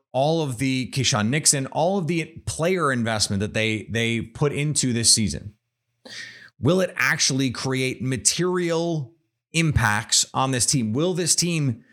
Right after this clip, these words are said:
get demonstrably better on special teams this year? We don't know. We don't know. Thanks for making Locked On Packers your first listen every day. Now go make your second listen, the Ultimate Pro Football Preview twenty twenty-two. I mentioned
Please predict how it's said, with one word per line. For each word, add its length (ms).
get 480
demonstrably 640
better 440
on 140
special 380
teams 340
this 220
year? 240
We 100
don't 140
know. 160
We 480
don't 380
know. 280
Thanks 180
for 80
making 220
Locked 240
On 100
Packers 360
your 80
first 260
listen 300
every 420
day. 280
Now 140
go 80
make 180
your 100
second 280
listen, 360
the 180
Ultimate 420
Pro 200
Football 360
Preview 300
twenty 220
twenty-two. 360
I 40
mentioned 400